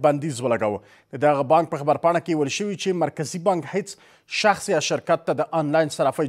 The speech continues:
جواز نه دی ورکړی او دا ډول کړنې غیر قانوني دي. دغه بانک له هیوادوالو غوښتي چې احتمالي خطرونو، زیانونو او مسؤلی-، مسؤلیتونو په پام کې نیولو سره دې د آنلاین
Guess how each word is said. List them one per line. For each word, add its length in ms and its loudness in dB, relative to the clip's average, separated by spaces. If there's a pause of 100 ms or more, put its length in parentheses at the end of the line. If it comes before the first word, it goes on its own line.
جواز 320 4 (220)
نه 240 2
دی 100 4
ورکړی 260 4 (460)
او 60 10 (140)
دا 120 6
ډول 240 4
کړنې 220 2 (100)
غیر 180 4 (140)
قانوني 320 0
دي. 80 -8 (600)
دغه 260 2
بانک 280 4
له 100 0
هیوادوالو 420 2
غوښتي 380 -4
چې 580 -6
احتمالي 560 0
خطرونو، 420 0 (300)
زیانونو 400 2 (160)
او 40 4 (100)
مسؤلی-، 440 -6 (680)
مسؤلیتونو 600 -2 (140)
په 160 0
پام 180 6 (120)
کې 100 -2 (460)
نیولو 320 6
سره 180 2
دې 420 -4
د 200 2
آنلاین 280 2